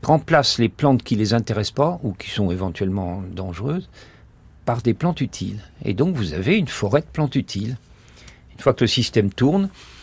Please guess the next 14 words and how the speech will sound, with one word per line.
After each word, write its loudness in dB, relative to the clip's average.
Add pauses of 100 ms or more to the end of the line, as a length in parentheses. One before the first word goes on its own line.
(640)
la 2
seule 6
activité, 2
c'est, 2 (260)
c'est 0
la 0
cueillette 0
et 2
de 0
remplacer 4
les 4
arbres 0
morts. -2 (800)
Utilité 0